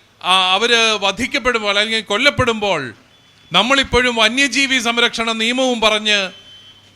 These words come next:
ഉ-, ഇടപെടലുകൾ നടത്താതെ മാറി നിൽക്കുകയാണെങ്കിൽ തീർച്ചയായിട്ടും അത് ഒരു ജനാധിപത്യത്തിൽ ഭൂഷണമായ ഒരു കാര്യമല്ല. ജനങ്ങളോടുള്ള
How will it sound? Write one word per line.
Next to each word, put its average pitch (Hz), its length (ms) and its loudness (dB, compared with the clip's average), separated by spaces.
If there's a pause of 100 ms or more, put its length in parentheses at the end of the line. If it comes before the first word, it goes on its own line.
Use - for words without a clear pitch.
ഉ-, 165 280 -6
ഇടപെടലുകൾ 254 760 2
നടത്താതെ 233 840 2
മാറി 226 340 2
നിൽക്കുകയാണെങ്കിൽ 196 1040 0 (340)
തീർച്ചയായിട്ടും 175 600 2
അത് 160 340 0 (260)
ഒരു 151 140 -2
ജനാധിപത്യത്തിൽ 190 1120 2
ഭൂഷണമായ 175 760 -2
ഒരു 156 160 -2
കാര്യമല്ല. 147 640 0 (300)
ജനങ്ങളോടുള്ള 196 1200 0